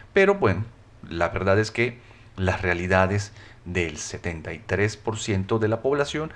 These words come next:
está siendo decidida por el resto, ¿no? Un pequeño grupo de personas decide la realidad que el <laughs> resto de la población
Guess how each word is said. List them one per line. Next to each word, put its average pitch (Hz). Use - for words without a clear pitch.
está 101
siendo 104
decidida 127
por 196
el 95
resto, 87
¿no? -
Un 98
pequeño 107
grupo 117
de 123
personas 175
decide 110
la 90
realidad 90
que 98
el -
<laughs> -
resto 110
de 98
la 82
población 90